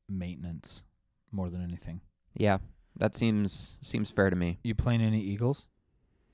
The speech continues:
Speaker 2: Uh, Alshon Jeffrey.
Speaker 1: Yeah.
Speaker 2: That's about the only guy that stands out to me.
Speaker 1: Yeah, I agree.
Speaker 2: And,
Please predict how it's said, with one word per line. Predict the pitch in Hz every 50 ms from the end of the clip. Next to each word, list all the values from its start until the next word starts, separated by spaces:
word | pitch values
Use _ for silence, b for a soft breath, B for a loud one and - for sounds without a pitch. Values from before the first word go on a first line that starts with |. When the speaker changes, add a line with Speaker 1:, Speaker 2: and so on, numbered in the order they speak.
| _ _ _ _ _ _ _ _ _ _ _ _ _ _ - - -
Speaker 2:
Uh, | - 107 110 110 107 101 95
Alshon | - 110 120 117 - 131 117 110 107
Jeffrey. | 101 113 101 107 - - 139 147 151 151 160 156 - - - - - -
Speaker 1:
Yeah. | 101 92 87 87 - _ _ _ _ _ _ _ _ _ _ _ _ _ - _ _ _ _ _ -
Speaker 2:
That's | - 101 101 98 95 - - - - - - - - - - - - - -
about | - 101 95 -
the | -
only | - 107 104 104 101
guy | 101 101 104 95
that | 92 92 92 90 - - - - - - - _ _ _ _ _ _ _ _ _
stands | - - - - 95 95 98 98 98
out | 101 98 95 - -
to | - 90
me. | 87 98 101 98 95 92 95
Speaker 1:
Yeah, | 92 90 85 87
I | 87
agree. | 87 85 - - 85 82 - _ _ _ _ - -
Speaker 2:
And, | 90 90 87 87 87 90